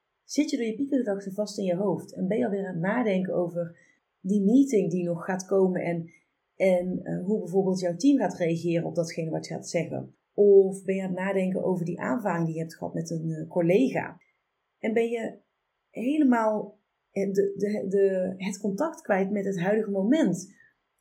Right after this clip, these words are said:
Dus dat is ten eerste, hè, de, waardoor, ma-, waarvoor mindfulness dus heel goed is en je dus heel erg kan helpen om met die piekergedachten, om die opzij te zetten. Omdat je veel meer bewust kan genieten daardoor van het huidige moment.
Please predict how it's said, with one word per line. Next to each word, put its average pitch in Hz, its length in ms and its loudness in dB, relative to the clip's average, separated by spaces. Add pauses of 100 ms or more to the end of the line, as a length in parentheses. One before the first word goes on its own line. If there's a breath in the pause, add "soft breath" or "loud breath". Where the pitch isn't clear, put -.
(160)
Dus 196 160 2
dat 247 140 4
is 262 120 -2
ten 233 200 -2
eerste, 190 440 -2
hè, 214 160 0
de, 214 100 -2
waardoor, 185 640 0
ma-, 185 200 0
waarvoor 190 340 2
mindfulness 190 460 -2
dus 180 140 -10
heel 180 140 -6
goed 269 260 -4
is - 520 -2
en 202 100 -6
je 202 60 0
dus 196 120 0
heel 202 140 2
erg 196 120 0
kan 180 160 -4
helpen 202 360 0
om 190 140 0
met 180 180 -2
die 175 320 -8 (240 loud breath)
piekergedachten, 214 720 0
om 196 100 0
die 180 160 -2
opzij 165 340 -4
te 160 80 -8
zetten. 156 320 -8
Omdat 165 140 -6
je 175 80 -12
veel 247 200 0
meer 214 320 -2 (280)
bewust 208 340 0
kan 196 160 -2
genieten 196 320 -4
daardoor 175 260 -4
van 170 140 -6
het 160 120 -8
huidige 160 600 -6
moment. 160 640 -2